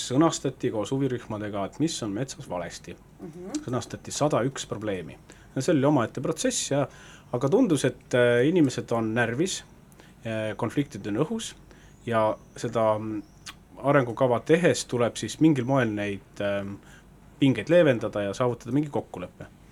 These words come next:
Speaker 1: Ja n-, ma kujundasin selle protsessi niimoodi, et, äh, seal oli siis esindatud nii inimeste kogu,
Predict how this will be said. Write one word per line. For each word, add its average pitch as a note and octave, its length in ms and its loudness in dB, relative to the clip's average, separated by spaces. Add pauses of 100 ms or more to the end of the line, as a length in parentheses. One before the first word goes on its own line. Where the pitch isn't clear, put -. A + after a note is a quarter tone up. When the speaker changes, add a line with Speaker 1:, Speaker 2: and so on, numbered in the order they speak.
(400)
Speaker 1:
Ja A2+ 260 0
n-, B2 200 -4 (240)
ma C#3+ 300 4
kujundasin D#3 420 4
selle B2 200 -2
protsessi C3 440 0
niimoodi, C#3 480 0 (540)
et, - 480 -8
äh, G#2+ 720 -4
seal B2 240 2
oli G#2+ 160 0
siis A#2+ 180 -4
esindatud G#2+ 680 0 (500)
nii G2+ 420 -6 (420)
inimeste G#2+ 680 -4 (500)
kogu, F3+ 320 2